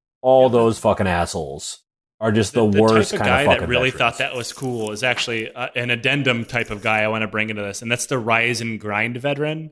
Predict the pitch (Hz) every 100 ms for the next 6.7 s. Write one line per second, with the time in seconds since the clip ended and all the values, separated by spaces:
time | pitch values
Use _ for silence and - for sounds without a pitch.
0 | - 131 - 139 143 131 143 160 165 -
1 | - 165 - 147 151 165 151 156 143 143
2 | 139 139 139 - 139 117 120 127 - 143
3 | 147 - _ _ - 131 147 135 139 135
4 | 131 - 123 131 - 139 139 135 131 -
5 | 139 135 131 113 113 - 120 110 110 117
6 | 110 107 107 110 104 98